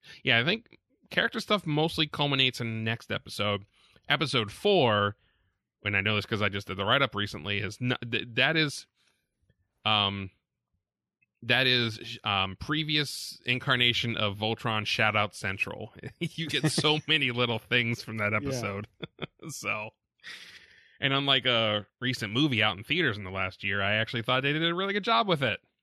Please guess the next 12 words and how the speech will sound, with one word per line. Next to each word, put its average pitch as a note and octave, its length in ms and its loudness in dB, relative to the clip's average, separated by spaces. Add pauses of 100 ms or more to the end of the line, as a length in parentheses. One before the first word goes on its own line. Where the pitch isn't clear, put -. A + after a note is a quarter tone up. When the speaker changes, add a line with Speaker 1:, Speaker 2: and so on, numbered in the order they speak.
(920)
Speaker 1:
That's - 240 -8
right. - 240 -6
I G#2+ 100 -2
can G2+ 160 -4
burn F#2+ 200 -2
Rogue G2 280 -2
One G2+ 220 -2
on G#2+ 100 0
this A2+ 240 -2
podcast, - 640 -8
too. - 320 -2
<laughs> - 40 -12